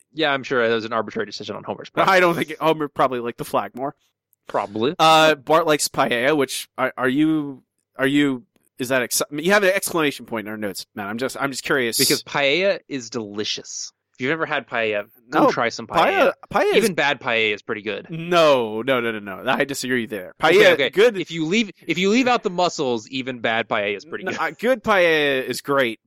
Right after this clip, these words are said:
Speaker 2: Bad paella is terrible, uh, because it all is about freshness. And if it's not fresh, it's
Speaker 1: That's
Speaker 2: ter-, it's
Speaker 1: true.
Speaker 2: very bad.
Speaker 1: That's true.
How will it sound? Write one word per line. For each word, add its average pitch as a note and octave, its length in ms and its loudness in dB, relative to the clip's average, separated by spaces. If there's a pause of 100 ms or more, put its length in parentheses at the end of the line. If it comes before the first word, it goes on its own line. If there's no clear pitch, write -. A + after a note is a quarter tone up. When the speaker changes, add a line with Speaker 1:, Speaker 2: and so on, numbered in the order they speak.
Speaker 2:
Bad C#3+ 260 2
paella A2 420 -2
is F#2+ 200 -14
terrible, G2+ 560 -6 (160)
uh, G2+ 360 -2
because A2 340 -6
it A2 140 -10
all B2 220 0
is A#2 120 -4
about A2 220 -6
freshness. - 600 -12
And F#2+ 140 -14
if G2 100 -18
it's - 140 -18
not C3+ 160 -4
fresh, A#2 420 -2
it's G#2+ 120 -16
Speaker 1:
That's A#2 240 -4
Speaker 2:
ter-, A#2 120 -8
it's G2+ 80 -6
Speaker 1:
true. F#2+ 80 -12
Speaker 2:
very G2+ 160 -4
bad. F#2+ 140 -12
Speaker 1:
That's - 80 -18
true. - 120 -20